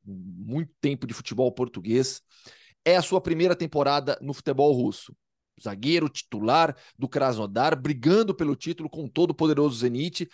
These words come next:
Fala um pouquinho sobre esse momento do Krasnodar e essa briga. A gente tá no começo ainda, primeiro turno do Campeonato Russo, mas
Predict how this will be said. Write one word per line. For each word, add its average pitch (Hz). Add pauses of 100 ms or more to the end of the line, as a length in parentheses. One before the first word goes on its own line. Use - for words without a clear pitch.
(160)
Fala 233
um 220
pouquinho 233
sobre 233
esse 196
momento 214
do 208
Krasnodar 180
e -
essa 269
briga. 196 (220)
A -
gente 120
tá -
no 127
começo 120
ainda, 107
primeiro 123
turno 135
do 127
Campeonato 120
Russo, 151
mas 180